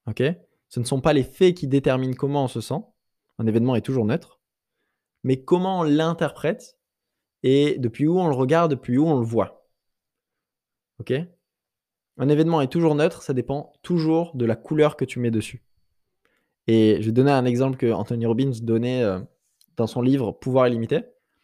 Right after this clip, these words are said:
C'est deux gosses qui sont à la plage et il y a une grosse vague qui arrive.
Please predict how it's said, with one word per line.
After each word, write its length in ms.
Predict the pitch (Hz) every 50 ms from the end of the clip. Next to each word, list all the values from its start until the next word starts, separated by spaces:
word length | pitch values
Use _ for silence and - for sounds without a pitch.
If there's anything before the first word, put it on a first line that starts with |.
| _ _ _ _ _ _ _ _ _
C'est 480 | - - - 135 131 135 131 - - -
deux 200 | 127 120 143 175
gosses 500 | 165 147 151 220 - - - - _ _ _ _ _ _
qui 140 | - - 120
sont 200 | - - 131 127
à 60 | 120
la 100 | 107 101
plage 400 | - 107 104 107 127 151 165 - _ _ _ _ _ _ _ _ _ _ _ _ 120
et 340 | 127 127 127 131 120 -
il 60 | 135 123
y 60 | 120
a 120 | 117 123
une 180 | 123 123 123 120
grosse 380 | 120 117 - 147 143 139 135
vague 180 | 135 131 120 110
qui 80 | - 117
arrive. 300 | 101 95 87 - -